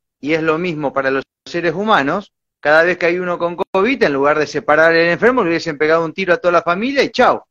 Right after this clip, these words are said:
palo y a la bolsa, que es lo que hicieron con los protocolos, capaz. <laughs> Pero digo, eso nunca, eso qué, qué, qué, qué política sanitaria es esa, digamos. Hay algo, pum. Y después otra cosa que me gustaría, ¿sabés qué? Voy a aprovechar este momento.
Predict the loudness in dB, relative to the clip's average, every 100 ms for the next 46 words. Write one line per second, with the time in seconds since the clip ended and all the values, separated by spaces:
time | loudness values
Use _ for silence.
0 | _ _ 2 4 4 4 6 4 4 0
1 | -2 -2 0 0 -2 -6 -6 -4 -4 -6
2 | -6 -6 -4 -2 -2 -4 -4 -6 _ _
3 | _ -14 -10 -10 -8 -8 -8 -8 -6 -6
4 | -8 -20 _ 0 2 4 4 2 _ -10
5 | -8 -2 -2 -2 -2 -4 -4 -2 -2 -2
6 | -6 -4 -6 -6 -10 -8 -8 -4 -2 -2
7 | -6 -6 -6 -4 -6 0 0 0 -4 -6
8 | -10 -8 -6 -6 -6 -2 0 2 0 -2
9 | -6 -8 _ _ 0 0 2 0 0 2
10 | 0 0 -2 -2 -2 0 0 0 -2 -2
11 | -2 -4 -4 -2 -4 -2 -4 0 -2 -2
12 | -6 -6 -4 -2 -2 -2